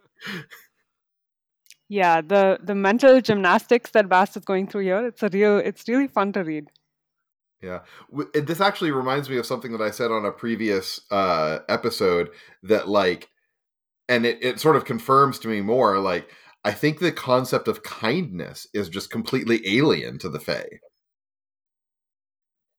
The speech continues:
Speaker 1: Like, considering someone else's good as, as higher than your own,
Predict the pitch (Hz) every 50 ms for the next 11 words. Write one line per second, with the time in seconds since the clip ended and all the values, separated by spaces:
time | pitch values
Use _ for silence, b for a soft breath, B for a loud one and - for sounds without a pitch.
0 | _ _ _ _ _ _ _ _ _ _ _ _ _ _ _ _ _ _ _ _
1 | _ _ _ _ _ _ _ _ _ _ _ _ _ _ _ _ _ _ 101 104
2 | 110 104 98 - - _ _ _ _ _ _ _ - - - _ - - - 120
3 | 117 113 - 143 135 147 143 131 123 113 - 131 127 123 123 113 71 78 101 110
4 | 117 117 - 117 104 98 95 92 - - - - - _ _ - 90 82 - 110
5 | 104 95 90 87 80 78 - _ _ _ _ _ _ _ _ _ _ _ _ _
6 | _ _ _ _ _ _ _ _ _ - 101 98 98 95 92 - - 104 101 98
7 | - - - 120 117 113 110 104 101 98 92 92 92 90 87 85 90 95 85 76
8 | 64 52 - -